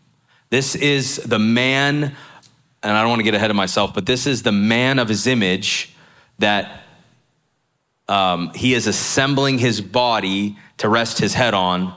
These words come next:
that we together are able to hold up. And, and Ephesians says that we are built up together,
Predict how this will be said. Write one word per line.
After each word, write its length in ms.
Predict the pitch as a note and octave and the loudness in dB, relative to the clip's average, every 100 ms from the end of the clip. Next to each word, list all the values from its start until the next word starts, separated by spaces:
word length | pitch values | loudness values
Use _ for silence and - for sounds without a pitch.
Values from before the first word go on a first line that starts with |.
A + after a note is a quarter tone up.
| - - - | -16 -8 -2
that 200 | G2+ G2 | 0 2
we 260 | B2+ C#3 | 2 0
together 880 | C#3+ B2+ G2 C3+ B2+ G2+ G2 G2+ G2+ - F#2 | 0 -2 0 0 0 0 0 0 -4 -8 0
are 120 | G#2+ | 0
able 200 | G#2 G#2 | 2 0
to 100 | F#2+ | 0
hold 320 | F#2 B2+ B2 | 0 0 2
up. 360 | A#2+ G2+ G2+ - - | 2 0 -4 -14 -6
And, 200 | G#2+ G#2 | -2 0
and 180 | G#2+ G#2 | 0 -2
Ephesians 440 | G2+ B2 A#2 A#2 | 0 0 0 -2
says 240 | - A2+ G2+ | 0 -2 0
that 140 | G#2 | 0
we 140 | A2+ A2+ | 2 2
are 120 | G#2 | 0
built 400 | F2+ A#2 C3+ C#3 | 0 0 0 0
up 140 | C3 | -2
together, 580 | - A#2 B2 G#2+ F#2+ | -2 0 0 2 0